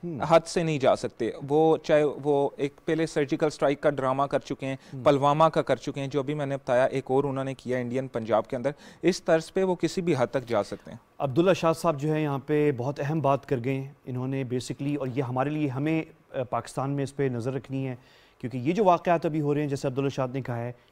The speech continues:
Speaker 1: ये तैयारी हो रही है इंतखाबात की। इसका मतलब ये है कि और भी कुछ हो सकता है और इस पे हम नज़र रखेंगे। अ, ये basically जो मैं कहता हूँ, मैं कहना नहीं चाहता, लेकिन ये,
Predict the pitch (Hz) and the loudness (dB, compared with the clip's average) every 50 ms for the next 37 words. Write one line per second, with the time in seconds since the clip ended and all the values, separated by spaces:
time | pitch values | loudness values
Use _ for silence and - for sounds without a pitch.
0 | - 180 175 - 165 151 147 151 202 202 190 170 165 165 156 165 170 180 180 - | -8 -6 -4 -2 -2 -2 0 0 0 0 0 0 0 0 0 0 -2 -2 -2 -6
1 | 156 131 156 139 - 139 135 139 139 - - 143 151 - - 185 175 196 190 190 | -6 -8 -8 -8 -6 -2 -2 -2 -2 -4 -6 -10 -8 -6 -4 -2 -2 0 -2 -2
2 | 202 196 - - - 175 180 196 196 202 214 - 208 - - 165 147 - 156 - | -2 -2 -4 -2 2 4 4 4 4 2 0 0 -2 -2 -2 -2 -4 -4 -6 -6
3 | - 151 143 165 170 - - - - - - 160 165 - 208 202 180 165 151 156 | -4 -2 -2 -2 -4 -8 -14 -20 -18 -4 0 0 2 4 4 4 4 4 4 4
4 | 196 185 185 - - 190 185 190 202 214 208 - - - - - _ - 156 156 | 2 2 2 0 0 0 0 2 2 0 0 -4 -10 -20 -20 -12 _ 0 2 4
5 | 156 156 156 151 139 117 143 214 208 165 180 175 - 202 175 - 190 196 202 202 | 4 4 4 4 2 2 2 4 6 8 6 6 6 2 -2 -2 0 0 0 0
6 | 208 208 196 - - _ - 120 104 127 170 180 190 - - - _ - 131 135 | 0 -2 -4 -6 -12 _ -12 -6 -2 2 2 2 2 0 -4 -12 _ -10 -6 -4
7 | 131 139 147 165 160 - 156 143 - 180 180 175 165 165 151 - 156 156 180 202 | -2 -2 0 0 0 -2 -2 -2 0 0 0 2 0 0 0 0 0 2 2 2
8 | 214 170 185 170 151 - 175 170 151 151 143 170 156 156 180 180 180 175 | 2 2 2 0 0 0 0 -2 -2 -2 -2 -2 0 2 4 4 4 2